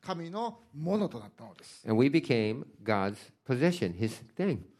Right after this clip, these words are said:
Speaker 1: 覚えておいてください。皆さんはなんかつ-、ただ、い-、あの、恵みによって救われたただの罪人ですで、よう言うけど、ちゃうで。
Speaker 2: So, you're not just, I'm a sinner saved by grace.
Speaker 1: うん。うん。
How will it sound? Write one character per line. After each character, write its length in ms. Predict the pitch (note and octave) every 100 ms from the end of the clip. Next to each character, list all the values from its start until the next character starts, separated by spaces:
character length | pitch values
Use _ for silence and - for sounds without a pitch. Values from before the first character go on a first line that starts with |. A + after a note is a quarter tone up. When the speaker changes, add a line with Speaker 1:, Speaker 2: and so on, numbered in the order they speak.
| _
Speaker 1:
覚 200 | E3+ F#3
え 20 | F#3
て 60 |
お 20 |
い 40 | F#3
て 40 |
く 20 | F3+
だ 60 |
さ 120 | D3
い。 20 | C#3
皆 220 | G3+ A#3+
さ 120 | G3+
ん 60 | D#3+
は 120 | E3
な 220 | D3+ F#3
ん 60 | A#3
か 120 | F3+
つ-、 280 | - - -
た 120 | -
だ、 140 | F#3+ - _
い-、 60 | F#3+ - A3+ -
あ 20 |
の、 120 | D3+
恵 240 | D3 G3+ A#3 B3
み 120 | A#3+
に 120 | A#3
よ 100 | A#3
っ 100 | A3+
て 100 | F#3+
救 320 | D3+ - - G3+
わ 120 | F#3+
れ 80 | E3
た 180 | - - -
た 160 | F3+
だ 120 | F#3
の 160 | A3+ E3+
罪 460 | - D#3+ D3 C#3 D3
人 160 | E3
で 100 | E3
す 120 | C#3+
で、 120 | E3 C#3+
よ 180 | F#3
う 20 | D#3
言 80 | E3+
う 40 |
け 60 | D3+
ど、 140 | B2 - _
ち 80 | -
ゃ 80 | D4+
う 100 | G4
で。 240 | A#2 A#2 - _ _ _ _
Speaker 2:
So, 280 | - C#3 C#3 - - - - -
you're 140 | C#3+ D#3+
not 240 | A#3+ A3+
just, 460 | - F#3 F3 - - _
I'm 200 | - C3
a 40 | B2+
sinner 380 | - G3 E3 B2+
saved 380 | - D3+ C#3+ F#3+
by 180 | B2 A2+
grace. 400 | B2 G#2 F#2+ F#3+
Speaker 1:
う 40 |
ん。 40 |
う 20 |
ん。 0 | F#3